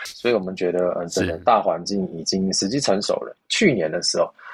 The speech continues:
Speaker 1: 哦，所以我就跟原本团队就密集讨论说，那是不是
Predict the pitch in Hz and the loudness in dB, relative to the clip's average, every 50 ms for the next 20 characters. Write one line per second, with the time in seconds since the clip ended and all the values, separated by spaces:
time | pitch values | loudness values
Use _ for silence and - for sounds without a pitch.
0 | - - - - - - - - 104 101 95 80 78 80 - - - - 101 92 | -16 -16 -12 -6 -6 -6 -2 0 2 2 2 2 0 -2 -6 -8 -4 -2 0 0
1 | 87 - 95 95 90 85 87 87 80 76 - - 78 76 78 90 87 80 80 82 | 0 0 0 0 0 0 0 -2 -2 -6 -4 -2 -2 0 2 2 2 2 0 -2
2 | - - 95 87 80 78 80 - 113 101 87 - - - - - - - 87 85 | -4 -2 0 0 0 0 -2 -2 -4 -2 -2 -2 -4 -4 -4 -2 -2 0 0 -2
3 | 82 80 80 92 95 87 - - 104 85 78 78 - 87 85 82 | -4 -4 -2 0 0 0 0 0 -2 -2 -2 -4 -4 -4 -4 -6